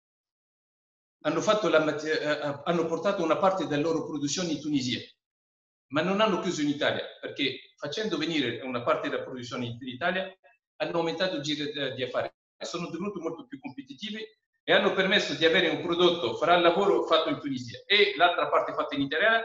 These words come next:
un prodotto molto competitivo e così è divenuto molto concorrenziale contro i paesi come la Cina, l'Asia e tutta questa parte del, de-, del mondo. E dico sempre oggi, e questi tipi di società ne ho dieci e posso dirli,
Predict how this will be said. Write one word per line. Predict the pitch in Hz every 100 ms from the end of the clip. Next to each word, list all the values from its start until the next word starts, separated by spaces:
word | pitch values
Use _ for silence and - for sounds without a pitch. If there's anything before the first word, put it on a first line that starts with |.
| - - - _
un | 175 180
prodotto | 185 190 - 156
molto | 240 233 202
competitivo | 208 185 190 - 240 240 - - -
e | - 147
così | 156 165 220
è |
divenuto | 170 170 185 180
molto | 208 196 -
concorrenziale | 175 190 180 175 214 180
contro | 190 175
i | 165
paesi | 175 170
come | - 151
la | 143
Cina, | - 175 143
l'Asia | 143 170 151
e | 151 147
tutta | - - -
questa | 139 - -
parte | 151 - -
del, | 131 123 -
de-, | 127 -
del | 131
mondo. | 139 120 - - _ _ _
E | 127 131
dico | 220 185
sempre | - 202 196 185
oggi, | 185 190 135 113 - _ _ _
e | - 135 135 -
questi | 170 170 143 123 - - - 127 113
tipi | 151 135
di | 123
società | 117 160 147 135 139
ne | 131
ho | 139
dieci | 131 160 170 339 - 127 120
e | 120
posso | 127 - 120
dirli, | - - 110 -